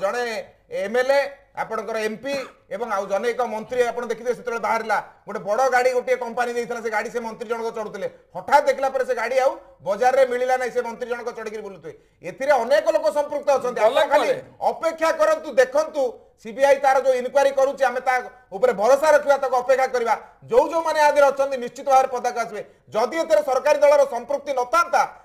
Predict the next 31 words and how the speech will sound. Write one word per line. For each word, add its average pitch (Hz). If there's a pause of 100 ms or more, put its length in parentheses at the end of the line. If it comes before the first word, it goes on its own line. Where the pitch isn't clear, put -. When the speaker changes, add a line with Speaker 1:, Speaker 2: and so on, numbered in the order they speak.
(160)
Speaker 1:
ତାହେଲେ 277 (100)
କ'ଣ 311
ପାଇଁ 247 (340)
ରାଜ୍ୟ 196 (120)
ସରକାର 254 (120)
ଏତେ 339
ପଇସା 302
ଖର୍ଚ୍ଚ 269
କରିକି 247
ଏଠି 247
ପୋଲାଭରମ 269
ପାଇଁ 269
ପାଟି 262
ଫିଟଉଛନ୍ତି, 269 (280)
ଏଠି 220
ଗ-, 240
ହଙ୍ଗାମା 277
କରୁଛନ୍ତି? 285 (300)
ପୋଲାଭରମ 254 (100)
case 240
ଗୋଟେ 254
ଆପଣ 247 (120)
ସୁପ୍ରିମକୋର୍ଟରେ 254
କରିଛନ୍ତି, 277 (400)
date 226
କରେଇ 254
ପାରୁନାହାନ୍ତି, 269 (280)
ଆପଣ 262 (100)
ତାକୁ -
pursue 202
କରିପାରୁନାହାନ୍ତି। 294